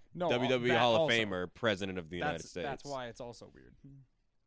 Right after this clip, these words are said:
Speaker 1: Anyway,
Speaker 2: Anyways.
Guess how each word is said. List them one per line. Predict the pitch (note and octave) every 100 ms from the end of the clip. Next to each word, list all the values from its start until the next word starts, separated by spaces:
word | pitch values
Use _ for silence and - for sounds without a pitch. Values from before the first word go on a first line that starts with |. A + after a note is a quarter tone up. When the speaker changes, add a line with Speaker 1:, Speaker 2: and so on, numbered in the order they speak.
| _ _ _ _ _ _ _ _ _ _ _ _ _ _ _ _
Speaker 1:
Anyway, | A3 A3+ E3
Speaker 2:
Anyways. | E3+ B2+ A#2+ A#2 A2 -